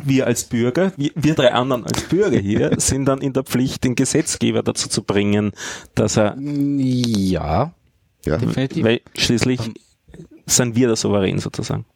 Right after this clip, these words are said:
Speaker 4: Yes,
Speaker 3: Äh,
Speaker 4: ja.
Speaker 3: ja.
Speaker 1: Die Bürger.
Speaker 2: Deswegen hat ja auch die Nationalität in der E U so funktioniert.
Speaker 1: Ja.
Speaker 2: Weil halt Politik auf viele Bürger lieber hört, als wenn dann zwanzig Unternehmen sagen, „Aber Moment.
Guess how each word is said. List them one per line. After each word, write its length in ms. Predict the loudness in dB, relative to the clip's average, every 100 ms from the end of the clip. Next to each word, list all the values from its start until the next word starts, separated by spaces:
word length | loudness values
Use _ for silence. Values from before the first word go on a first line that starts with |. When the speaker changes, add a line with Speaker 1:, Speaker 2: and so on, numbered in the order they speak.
| _ _ _ _ _ 0
Speaker 4:
Yes, 380 | 2 2 -2 -4
Speaker 3:
Äh, 40 | 0
Speaker 4:
ja. 60 |
Speaker 3:
ja. 240 | 2 0 -2 -6
Speaker 1:
Die 60 | -6
Bürger. 360 | -4 -4 -4 -8 -14 -20 -20 -20 -14 -4 0
Speaker 2:
Deswegen 260 | 0 2
hat 120 | 2 2
ja 60 |
auch 80 | 2
die 100 | 2
Nationalität 760 | 2 2 2 2 2 0 -2 -12 -16 -2
in 160 | 2
der 120 | 4 4
E 80 |
U 100 | 2 2
so 180 | 0 0
funktioniert. 720 | 0 0 2 2 2 0 -2
Speaker 1:
Ja. 120 | -4 -4 -12 -20 -20 _ _
Speaker 2:
Weil 340 | -4 -2 0 0
halt 400 | 0 -4 -10 -16 -8 -4
Politik 600 | -2 -2 -2 -2 -4 -4
auf 140 | -4
viele 500 | -4 -10 -2 0 0
Bürger 480 | 0 2 2 0 0
lieber 320 | 0 0 2
hört, 260 | 2 0 0
als 100 | 0
wenn 260 | 0 0
dann 400 | 0 0 0 -4 -4
zwanzig 320 | -4 0 0
Unternehmen 380 | 2 2 2 2
sagen, 220 | 0 0
„Aber 220 | 0 0
Moment. 460 | 2 2 2 -2 -8